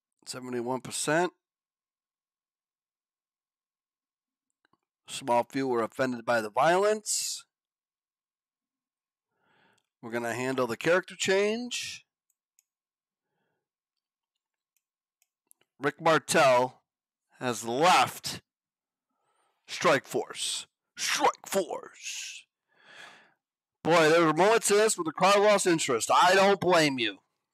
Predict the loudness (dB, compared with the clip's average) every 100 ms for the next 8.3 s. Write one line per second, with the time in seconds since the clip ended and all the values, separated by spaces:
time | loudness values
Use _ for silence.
0 | _ _ _ _ _ _ _ -2 2 4
1 | 2 -2 _ 0 2 4 2 2 0 0
2 | 2 2 0 -4 _ -2 0 -2 0 -2
3 | -4 -6 -8 -14 -16 -18 _ _ _ _
4 | _ _ _ _ _ 0 2 0 _ _
5 | _ _ _ _ _ _ _ _ _ _
6 | _ _ _ _ -2 2 4 2 -2 -6
7 | -2 2 4 4 4 4 2 0 0 0
8 | 2 0